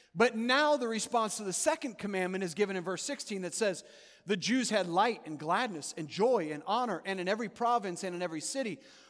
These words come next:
whithersoever the king's commandment and his decree came, the Jews had gla-, joy and gladness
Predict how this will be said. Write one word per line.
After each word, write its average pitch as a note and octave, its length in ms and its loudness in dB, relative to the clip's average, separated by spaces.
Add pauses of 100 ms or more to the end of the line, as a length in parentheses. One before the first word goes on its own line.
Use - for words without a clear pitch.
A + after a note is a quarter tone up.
whithersoever A3+ 600 2
the F#3 120 -2
king's A3+ 300 -4
commandment G#3+ 480 -2
and F#3+ 100 -2
his F3 120 -4
decree A3 340 -4
came, A3+ 380 -2 (300)
the G3+ 100 0
Jews A3 340 0
had F3 180 -4
gla-, G3+ 340 4
joy A#3 440 10
and F#3 120 -2
gladness A3 560 2